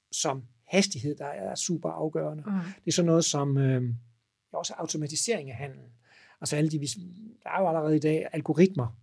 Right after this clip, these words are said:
Speaker 1: som styrer en del af handelen. Altså hvor man lægger nogle handelsregler ind,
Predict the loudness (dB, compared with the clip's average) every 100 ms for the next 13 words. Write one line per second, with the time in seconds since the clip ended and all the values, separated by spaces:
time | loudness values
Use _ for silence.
0 | -6 -2 0 4 6 6 6 2 0 -2
1 | -6 -8 -16 -18 -4 4 6 8 8 6
2 | 4 2 2 0 0 2 2 2 2